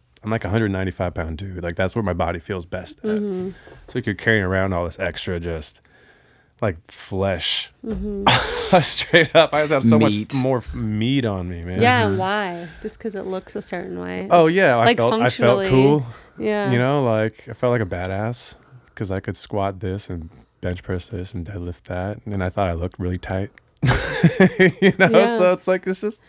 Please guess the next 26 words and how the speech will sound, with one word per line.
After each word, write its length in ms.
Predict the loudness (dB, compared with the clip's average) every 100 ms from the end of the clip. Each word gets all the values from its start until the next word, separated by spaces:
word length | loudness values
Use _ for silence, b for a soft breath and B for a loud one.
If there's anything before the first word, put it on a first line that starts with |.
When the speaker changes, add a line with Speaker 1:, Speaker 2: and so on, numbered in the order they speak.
| -8
Speaker 1:
it's 480 | -6 -6 -8 -4 2
Speaker 2:
But 80 |
Speaker 1:
just 120 | 4 6
Speaker 2:
unless 320 | 4 2 0
you're, 100 | 0
like, 260 | 0 -2
picking 360 | -6 -4 -2 -2
up 140 | -2 0
a 20 |
lot 200 | -2 -2
of 100 | -4
things 500 | -4 -4 -2 -4 -4
or, 180 | -4 -2
like, 120 | 0
Speaker 1:
Yeah. 180 | 2 0
Speaker 2:
carrying 480 | -2 -2 0 0 -2
a 60 | -2
lot 160 | -2
of 100 | -2
things 260 | -4 -6 -6
around, 360 | -6 -4 -4
it's 200 | -4 -4
not 100 | -6
really 180 | -4 -4
that 220 | -4 -6 -8
functional. 640 | -10 -10 -12 -12 -12